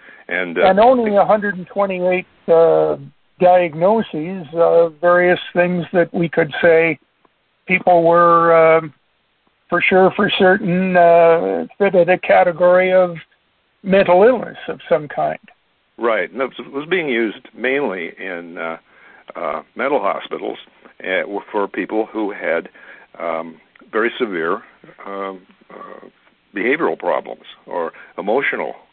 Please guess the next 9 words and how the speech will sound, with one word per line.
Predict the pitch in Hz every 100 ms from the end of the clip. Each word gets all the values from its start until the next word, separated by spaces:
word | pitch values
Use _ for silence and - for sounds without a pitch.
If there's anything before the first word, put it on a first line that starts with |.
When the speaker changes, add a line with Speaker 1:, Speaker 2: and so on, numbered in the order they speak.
| _
Speaker 1:
problems, | - 85 71 60 55 - - - - - -
um, | 85 87 82 85 78 _ _ -
so | 107
that | 95 95 - - _ _ _
the | 92 90
hundred | 82 107 110
and | 85
twenty-eight | 110 104 95 90
diagnoses | 82 82 82 95 123 - 87 92